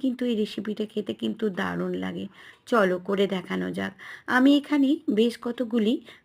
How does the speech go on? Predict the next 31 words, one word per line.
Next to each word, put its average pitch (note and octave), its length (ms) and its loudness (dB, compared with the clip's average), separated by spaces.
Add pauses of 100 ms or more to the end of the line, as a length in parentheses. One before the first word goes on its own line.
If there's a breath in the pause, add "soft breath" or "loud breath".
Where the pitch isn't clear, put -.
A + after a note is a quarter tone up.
পটল G3+ 340 4 (100)
নিয়ে F3+ 200 2
নিয়েছি, F3+ 340 -4 (380 soft breath)
আর G#3+ 200 0
যেগুলো B3 320 2 (200)
বীজ C4 280 4
হয়ে C#4 240 4
গেছিলো, C4+ 320 0 (160)
যেসব A#3 380 0
পটলগুলো A3+ 480 -2 (120)
পেকে A#3 320 -2
গিয়েছিল, A3+ 340 -2 (460 loud breath)
সেইগুলোকে C#4 560 4 (100)
ফেলে A3+ 240 2
দিয়েছি, A3+ 340 0 (160)
আর A#3+ 100 6
বাকি G#3 380 0
যেগুলো G#3 320 0 (100)
কচি A3 300 0
বীজ B3 160 -2 (240)
আছে - 220 -4 (460 loud breath)
সেগুলিকে G3 520 -2 (160)
রেখে F#3+ 240 0
দিয়েছি। F3+ 420 -4 (640 soft breath)
কড়াইয়ে C4 360 4
কিন্তু C#4 360 0
বেশ A#3+ 300 0
কিছুটা A#3 320 -4 (120)
তেল A3 300 2
দিয়ে A3+ 220 2
দিয়েছি। G#3 400 0